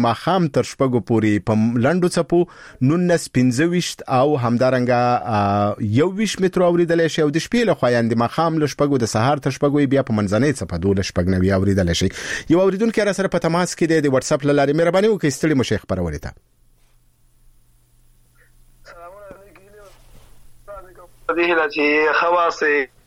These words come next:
Speaker 2: او د صحت به جامه به سمباله سئ. نور احمد نوراني ما
Speaker 1: نوراني صاحب، ستړی مه شئ، موږ په ژمي باندې بحث کوو.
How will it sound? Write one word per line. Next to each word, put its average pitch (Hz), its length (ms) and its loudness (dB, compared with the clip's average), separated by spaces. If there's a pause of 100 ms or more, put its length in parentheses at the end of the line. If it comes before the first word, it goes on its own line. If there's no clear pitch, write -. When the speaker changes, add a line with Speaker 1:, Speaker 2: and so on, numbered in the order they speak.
(680)
Speaker 2:
او 135 320 -2
د 135 140 0
صحت 151 260 0
به 143 140 -2
جامه 143 280 0
به 127 100 2
سمباله 135 580 -2
سئ. 135 160 -2
نور 139 180 2
احمد 151 280 2
نوراني 160 760 -2
ما 175 140 0 (2000)
Speaker 1:
نوراني 165 420 2
صاحب، 208 160 -2
ستړی 247 420 0
مه 170 80 0
شئ، - 160 -2
موږ 151 280 0
په 165 60 2
ژمي 180 280 0
باندې 151 260 0
بحث 123 340 -2
کوو. 87 220 -6